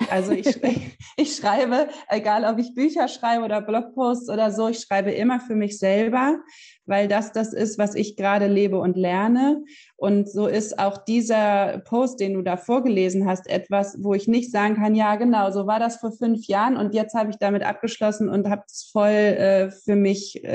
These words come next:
Speaker 2: Mhm.
Speaker 1: erfasst", so, ne? Sondern das ist immer noch was, wo ich jedes Mal neu denken muss, "Nee, Moment, hör auf, dich in den Griff zu kriegen, sei wie du bist, ähm, und biete dich dem anderen an."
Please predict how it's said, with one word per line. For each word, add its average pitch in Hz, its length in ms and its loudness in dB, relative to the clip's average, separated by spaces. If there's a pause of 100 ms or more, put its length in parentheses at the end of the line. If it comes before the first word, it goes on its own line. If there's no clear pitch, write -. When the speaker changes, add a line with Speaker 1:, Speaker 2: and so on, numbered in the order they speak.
(100)
Speaker 2:
Mhm. - 60 2
Speaker 1:
erfasst", 226 500 -2
so, 127 120 0
ne? 190 240 2 (420)
Sondern 185 640 0
das 180 220 0
ist 202 140 -6
immer 240 220 2
noch 202 220 0
was, 208 260 -2
wo 196 80 -2
ich 196 140 -4
jedes 240 340 0
Mal 214 200 2
neu 214 460 2 (720)
denken 214 300 2
muss, 240 220 2
"Nee, 214 160 4
Moment, 202 500 2
hör 214 320 -2
auf, 311 300 -4 (100)
dich 233 180 -4
in 214 120 2
den 208 140 2
Griff 226 260 0
zu - 120 -4
kriegen, 226 520 2
sei 202 280 2
wie 208 120 0
du 196 140 0
bist, 254 500 -2 (480)
ähm, 208 800 2 (920)
und 202 140 2
biete 254 260 4
dich 226 180 0
dem 202 200 2
anderen 190 360 0
an." 175 480 -2